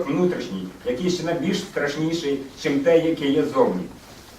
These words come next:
З чого я роблю висновки? Рівно рік назад торговий центр у станції метро Барабашово піднявся на востаннє, можна сказати, на забастовку.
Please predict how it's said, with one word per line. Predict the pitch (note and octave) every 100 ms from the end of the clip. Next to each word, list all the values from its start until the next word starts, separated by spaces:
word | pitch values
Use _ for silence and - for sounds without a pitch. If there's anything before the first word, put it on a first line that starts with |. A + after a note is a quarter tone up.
| - - - - - - - - - - - - - - - - - - - -
З |
чого | F#3 A3+ F#3
я | F#3+
роблю | F3+ F3+ F#3
висновки? | F#3+ - - G#3 - - - - - - - - - - - - - - B3
Рівно | C4+ A#3 A#3 G#3+
рік | F#3+ -
назад | F#3 - C#3+ - - - - - - - - - - - - -
торговий | C#3+ E3 F#3 F#3
центр | F3+ F3+ F#3 - - - - - - - - - - A#2+
у |
станції | - E3+ E3+ F3
метро | E3 D#3+ D#3+
Барабашово | D3 C#3+ C#3 E3 E3 E3
піднявся | C#3+ D3+ D#3 D#3 D3+ D3 - A#2+
на | D3 D3+ D3 - - - - - - - - - - -
востаннє, | E3 - F3+ - B2 -
можна | A#3 C4
сказати, | - - - B2 B2
на | - D3
забастовку. | E3 E3 E3 D#3+ C#3 -